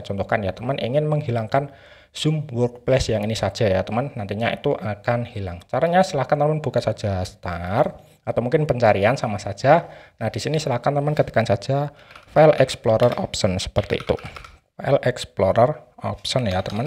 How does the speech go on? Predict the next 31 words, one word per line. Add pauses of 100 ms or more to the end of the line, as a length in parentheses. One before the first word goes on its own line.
(120)
di
sini
saya
salah
ketik
Explorer
Option. (400)
Nah,
yang
ini
ya,
File
Explorer
Option,
langsung
aja
kita
buka
saja
seperti
ini. (240)
Nah,
setelah
terbuka
seperti
ini,
silahkan
teman
klik
lagi
bagian